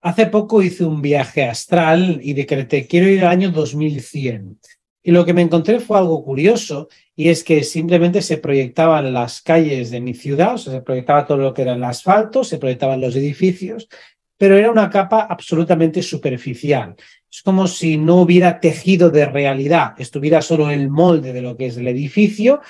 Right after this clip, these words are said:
ni siquiera con las paredes de colores, era como un molde, eh, grisáceo y puramente sin, sin, sin ningún tipo de color y casi sin contexto ni, ni textura de ningún tipo, y lo mismo con las calles.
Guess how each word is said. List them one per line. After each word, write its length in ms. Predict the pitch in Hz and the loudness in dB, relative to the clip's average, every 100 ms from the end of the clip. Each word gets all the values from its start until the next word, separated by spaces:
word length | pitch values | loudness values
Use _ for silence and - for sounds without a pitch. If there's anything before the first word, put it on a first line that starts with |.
| - - | -20 -4
ni 160 | 147 | -4
siquiera 440 | - 139 156 156 - | -4 0 2 2 2
con 120 | 143 | 0
las 180 | 135 - | 0 -2
paredes 380 | 135 139 135 | -4 -2 -2
de 100 | 131 | -4
colores, 320 | 127 151 202 156 | 0 0 0 0
era 140 | 139 | -2
como 140 | 147 | -4
un 140 | 139 143 | -4 2
molde, 480 | 156 165 156 147 - - _ _ | 4 6 4 2 -2 -20 _ _
eh, 220 | 123 131 | -14 -10
grisáceo 960 | 127 165 151 190 185 - 170 156 143 - | 2 4 4 0 -2 -2 0 2 0 -6
y 320 | 139 139 135 | -14 -14 -14
puramente 720 | - 165 170 160 165 156 151 | -6 2 4 6 4 2 0
sin, 520 | - 156 143 135 135 | -2 -10 -10 -10 -12
sin, 240 | - 135 123 | -12 -12 -12
sin 200 | - 143 | -10 -4
ningún 280 | 143 208 214 | 2 2 4
tipo 200 | 208 175 | 2 2
de 140 | 160 | 2
color 240 | 156 165 | 2 2
y 60 | 156 | 2
casi 240 | 165 151 | -2 -6
sin 240 | 151 151 139 | -8 -8 -6
contexto 680 | 143 135 123 156 - 165 147 | -6 -6 -4 -4 -2 -2 0
ni, 240 | 143 139 - - - - | 0 -6 -10 -20 -20 -6
ni 240 | 143 143 | -4 -2
textura 440 | 147 139 - 165 | -2 -2 2 2
de 80 | 143 | 2
ningún 320 | 139 143 165 | 0 0 0
tipo, 380 | 160 175 175 202 - - - | 2 0 0 -10 -10 -20 -2
y 100 | 247 | 2
lo 100 | 220 | 4
mismo 280 | 180 214 220 | 2 -2 0
con 160 | 175 | 2
las 240 | 156 135 - | 2 -2 -2
calles. 520 | 165 127 104 92 | -2 -2 -8 -20